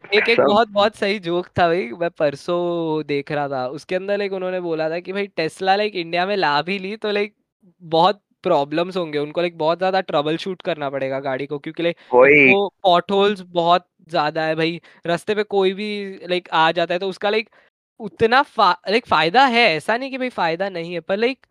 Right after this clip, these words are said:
Speaker 1: अ, थोड़ा मतलब टाइम लगेगा उसको सेट होने में इंडिया में, और महंगी भी है एक तो गाड़ी, तो लाइक उतने लोग नहीं लेंगे भाई। Tesla अब तक लाइक जो प्रोमिनेंट बायर्स है Tesla के, वो तीन या चार ही है इंडिया में, लाइक रितेश देशमुख की फर्स्ट थी Tesla,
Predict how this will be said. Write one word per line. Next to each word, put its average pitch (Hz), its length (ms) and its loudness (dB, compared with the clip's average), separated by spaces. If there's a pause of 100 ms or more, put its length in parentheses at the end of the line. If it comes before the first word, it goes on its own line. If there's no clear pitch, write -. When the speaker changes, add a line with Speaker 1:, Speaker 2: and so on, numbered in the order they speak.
(320)
Speaker 1:
अ, 190 480 2 (160)
थोड़ा 240 200 6
मतलब 269 280 2 (200)
टाइम 233 260 2
लगेगा 175 340 4
उसको 156 160 -4
सेट 175 320 -2
होने 156 220 -2
में 143 140 -4
इंडिया 135 300 -2
में, 131 180 -12 (320)
और 202 160 2
महंगी 202 440 -4
भी 196 100 0
है 147 100 4
एक 143 160 2
तो 160 80 -4
गाड़ी, 139 260 0
तो 180 140 -6
लाइक 190 260 -6
उतने 202 360 -10
लोग 202 200 -4
नहीं 180 140 -6
लेंगे 135 260 -6
भाई। 151 140 -6
Tesla 196 440 0 (420)
अब 165 120 0 (180)
तक 254 180 4 (220)
लाइक 185 180 -4
जो 202 120 -4
प्रोमिनेंट 190 680 0
बायर्स 196 360 2
है 208 80 -2
Tesla 190 360 -2
के, 208 80 -6
वो 220 220 -2
तीन 190 360 -12
या 208 100 -2
चार 160 400 2
ही 170 80 -2
है 160 100 0
इंडिया 135 240 -4
में, 139 80 -6
लाइक 139 160 -6
रितेश 175 300 -4
देशमुख 185 460 -6 (180)
की 208 80 -10
फर्स्ट 175 460 -2
थी 165 80 -4
Tesla, 156 440 -4